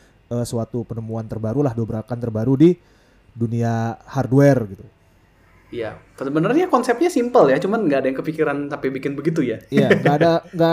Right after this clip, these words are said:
Speaker 1: ada yang namanya juga bagus kan, Switch, Switch dari
Speaker 2: Switch.
Speaker 1: portable ke home, ke rumahan gitu. Terus juga
Speaker 2: Iya.
Speaker 1: tinggal ditaruh, tinggal diceklek gitu kan, simple.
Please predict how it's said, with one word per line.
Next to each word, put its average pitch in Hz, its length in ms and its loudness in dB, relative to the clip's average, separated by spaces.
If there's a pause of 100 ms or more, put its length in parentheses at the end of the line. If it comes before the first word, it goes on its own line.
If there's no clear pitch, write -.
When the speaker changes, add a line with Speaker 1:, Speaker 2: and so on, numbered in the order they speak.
Speaker 1:
ada 190 160 4
yang 160 320 2
namanya 180 400 2
juga 151 160 4
bagus 139 240 2
kan, 170 160 -4
Switch, - 400 -6
Switch - 400 -4
dari 113 240 -2
Speaker 2:
Switch. 123 160 -2
Speaker 1:
portable 120 480 -6
ke 107 400 -8
home, 135 480 -2 (160)
ke 98 240 -12 (320)
rumahan 123 480 -2
gitu. 104 240 -8 (400)
Terus 139 160 0
juga 123 240 0
Speaker 2:
Iya. - 80 -4
Speaker 1:
tinggal 131 320 2
ditaruh, 135 400 -2
tinggal 127 240 -2
diceklek 156 480 -4
gitu 117 160 -6
kan, 151 80 -2
simple. 113 560 -4